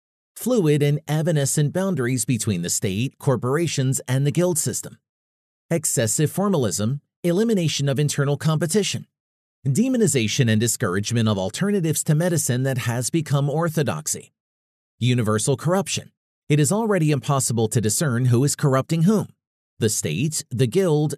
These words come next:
the regulatory authority, or the pharmaceutical corporations. And anomie and nihilism should all have been predictable. It should come as no surprise to any educated person, to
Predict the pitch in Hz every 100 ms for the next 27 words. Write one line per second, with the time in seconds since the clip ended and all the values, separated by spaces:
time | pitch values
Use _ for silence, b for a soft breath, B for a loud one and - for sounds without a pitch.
0 | - 147 123 143 147 180 175 156 143 151
1 | 160 185 196 151 - _ _ _ - 226
2 | 170 123 - 143 - 120 131 156 - 123
3 | 131 151 - 156 160 170 185 - - -
4 | - _ _ _ _ _ _ - 226 180
5 | 156 156 165 190 214 170 147 143 156 165
6 | 113 82 113 113 - 127 - 135 160 170
7 | 127 131 127 123 120 131 190 - 113 71
8 | _ _ _ _ _ _ 165 - 120 101
9 | 123 110 104 117 98 - - 196 170 156
10 | 160 156 151 175 196 151 113 143 139 139
11 | 151 190 185 - - - _ _ _ -
12 | 156